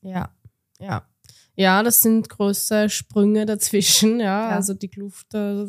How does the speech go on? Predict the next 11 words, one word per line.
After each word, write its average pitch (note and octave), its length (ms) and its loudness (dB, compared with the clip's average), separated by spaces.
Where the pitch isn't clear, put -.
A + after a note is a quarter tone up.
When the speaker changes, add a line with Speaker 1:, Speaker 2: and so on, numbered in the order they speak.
Speaker 1:
ist - 300 -16
ganz F#3 200 -4
schön A#3 140 -2
groß. G3+ 760 2
<laughs> F#4+ 680 -4
Ja, F#3+ 280 4
wie A3 440 0
würde A#3 260 0
jetzt G#3 600 -4
im G#3+ 140 2
Idealfall G3 1000 0